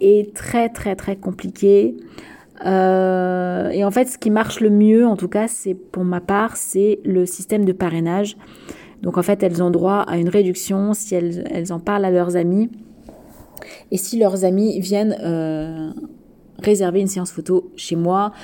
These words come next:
leurs amis ont droit à une réduction et elles-mêmes ont droit à une réduction.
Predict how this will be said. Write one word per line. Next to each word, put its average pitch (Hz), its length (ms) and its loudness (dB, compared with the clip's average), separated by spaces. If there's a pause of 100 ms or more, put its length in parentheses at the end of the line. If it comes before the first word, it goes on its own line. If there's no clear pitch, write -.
(180)
leurs 226 280 2
amis 220 220 4
ont 214 80 2
droit 190 180 0
à 190 40 0
une 190 80 0
réduction 185 680 -4
et 185 180 4
elles-mêmes 190 420 2
ont 175 80 -2
droit 175 360 -4
à 175 80 -4
une 165 140 -4
réduction. 165 560 -6